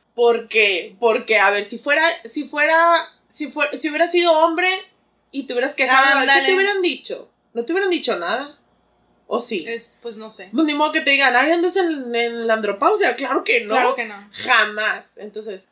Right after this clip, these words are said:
Speaker 1: ¿por qué te lo dijeron? Pues porque eres mujer, seguramente.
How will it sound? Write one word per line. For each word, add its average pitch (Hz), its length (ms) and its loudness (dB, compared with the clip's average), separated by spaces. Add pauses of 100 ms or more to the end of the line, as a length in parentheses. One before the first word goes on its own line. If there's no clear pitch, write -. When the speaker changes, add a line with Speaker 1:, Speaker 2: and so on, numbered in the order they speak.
(140)
Speaker 1:
¿por 240 140 -2
qué 254 80 -4
te 254 100 -2
lo 302 80 0
dijeron? 294 460 0
Pues 262 100 -12
porque 156 380 -8
eres 175 160 -8
mujer, 220 420 -6
seguramente. 247 600 -2